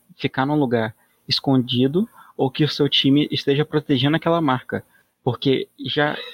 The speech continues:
aconteceu muitas vezes de Fênix do time inimigo ou do meu time voltarem da ultimate depois que morreram, e enquanto ele tava na animação que ele volta da ultimate, ele acaba levando um monte de bala e acaba morrendo.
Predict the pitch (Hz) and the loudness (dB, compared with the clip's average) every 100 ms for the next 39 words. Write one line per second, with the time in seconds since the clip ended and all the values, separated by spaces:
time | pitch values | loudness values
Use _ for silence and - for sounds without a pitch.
0 | - - 147 139 135 143 131 185 202 151 | -8 -4 -2 -2 0 0 2 2 0 -2
1 | 131 127 123 123 135 120 - 127 117 - | 0 0 0 -4 -2 -2 -2 -2 0 0
2 | 160 143 127 131 - 156 190 202 170 147 | 2 4 2 0 -4 0 0 0 0 0
3 | - 127 143 202 - - - - 127 120 | 0 2 2 2 -2 -12 -20 -8 -4 -2
4 | 147 156 - 170 208 190 175 - 135 135 | 0 -2 0 2 2 2 2 2 0 0
5 | - 127 135 - 131 127 120 127 196 - | 0 -2 -2 0 0 2 2 0 0 -8
6 | _ _ - 160 - - _ 160 - 202 | _ _ -4 -2 -2 -12 _ 0 2 0
7 | - 202 196 175 156 151 190 190 - 151 | 0 0 0 2 2 4 4 2 2 0
8 | 196 214 156 127 135 135 127 127 127 117 | 0 2 2 0 -2 0 0 2 2 2
9 | 151 - 113 - _ _ _ 156 120 127 | 2 0 -2 -4 _ _ _ -4 -4 -2
10 | - 120 131 131 120 113 - 127 120 123 | -2 0 2 2 2 0 -2 0 0 2
11 | 127 123 123 131 123 120 127 135 139 127 | 2 4 2 2 0 2 0 0 -2 0
12 | 139 151 151 120 | 2 2 2 0